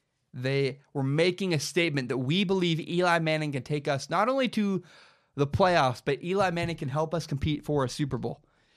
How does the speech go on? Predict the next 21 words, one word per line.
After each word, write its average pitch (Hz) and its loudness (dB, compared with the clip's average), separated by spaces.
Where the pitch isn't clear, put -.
'Cause 151 0
if 196 4
you're 185 2
not 214 4
gonna 214 2
do 185 2
that, 170 4
you 139 -2
should 196 2
have 175 2
rebooted. 151 0
You 143 -6
should 208 2
have 190 2
drafted 156 2
a 147 -2
quarterback 165 0
and 127 -4
reset 151 0
your 135 0
franchise, 135 -2